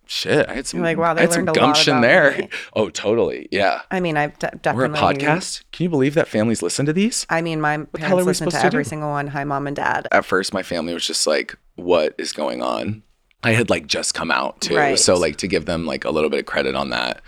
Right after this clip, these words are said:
Speaker 2: They were
Speaker 1: I
Speaker 2: like,
Speaker 1: was
Speaker 2: "New
Speaker 1: like,
Speaker 2: identity."
Speaker 1: coming in pretty hot. I was like, boyfriend, and, like, I'm in wigs every day, and we're, like, making full sketches, and I'm like, yeah, it's, it definitely, <laughs> it's a
Speaker 2: But they
Speaker 1: lot.
Speaker 2: came around.
Speaker 1: Totally, yeah. They're having fun with it.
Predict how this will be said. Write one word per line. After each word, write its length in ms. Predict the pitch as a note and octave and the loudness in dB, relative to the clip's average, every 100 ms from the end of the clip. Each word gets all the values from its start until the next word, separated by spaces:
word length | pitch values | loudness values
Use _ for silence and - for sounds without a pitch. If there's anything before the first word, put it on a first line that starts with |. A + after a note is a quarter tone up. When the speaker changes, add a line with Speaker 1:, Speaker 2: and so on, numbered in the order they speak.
| - - | -20 -6
Speaker 2:
They 60 | F3+ | 2
were 60 | |
Speaker 1:
I 40 | F3 | 4
Speaker 2:
like, 80 | |
Speaker 1:
was 160 | F3+ E3+ | 4 4
Speaker 2:
"New 100 | F3 | 2
Speaker 1:
like, 120 | E3+ | 2
Speaker 2:
identity." 480 | F3 D#3+ D#3 D3+ C#3+ | 0 -2 -4 -6 -4
Speaker 1:
coming 280 | C3+ A#2 F#2+ | 2 4 4
in 160 | F2+ E2 | 0 -2
pretty 220 | F#2 D2 | -4 -2
hot. 260 | D#2 C#2+ - | 0 0 -2
I 40 | |
was 100 | F2+ | -2
like, 220 | F2+ F2+ | -2 0
boyfriend, 500 | A2 F2+ - F2+ F2 - | 0 2 0 0 -2 -2
and, 140 | E2+ | -2
like, 260 | D#2+ D2 - | -2 -4 -2
I'm 160 | E2+ E2+ | -2 0
in 240 | D#2+ D2+ | 0 -2
wigs 340 | D2+ E2+ C#2+ - | 0 0 0 0
every 260 | D2+ D2 C#2+ | 0 0 0
day, 280 | C2+ C2 A1+ | 2 2 2
and 240 | C2 C#2 | 0 -2
we're, 160 | B1+ B1+ | 0 0
like, 200 | G#1+ - | 0 -2
making 240 | D#2+ - | -4 -4
full 140 | D2 B1+ | -4 -2
sketches, 640 | - B1 - B1 G1+ - - | 2 0 2 0 0 0 0
and 180 | C#2+ | 0
I'm 180 | A1+ A1 | 0 0
like, 320 | G#1+ G1+ - - _ | -2 -2 -6 -14 _
yeah, 380 | C2+ - - - | 0 0 0 0
it's, 280 | F#2+ - - | -2 0 -4
it 140 | - | -2
definitely, 500 | - - E2 C3 E3 | -2 -2 0 2 0
<laughs> 440 | D3+ - - - - | -2 -8 -20 -18 -2
it's 80 | |
a 60 | - | 2
Speaker 2:
But 80 | D#4+ | 4
they 80 | - | 4
Speaker 1:
lot. 80 | A#3 | 2
Speaker 2:
came 100 | F#3+ | 0
around. 520 | F3 E3 - - F#3 - | 0 -2 -6 -14 -16 -14
Speaker 1:
Totally, 480 | - C2+ C2 B1+ _ _ | -12 -10 -12 -16 _ _
yeah. 200 | D2+ C2+ - C3 _ - | -10 -10 -12 -20 _ -14
They're 100 | D2+ | -10
having 220 | C#2+ C#2 | -10 -10
fun 160 | D2 | -12
with 160 | A1 - | -12 -8
it. 120 | G#1 | -8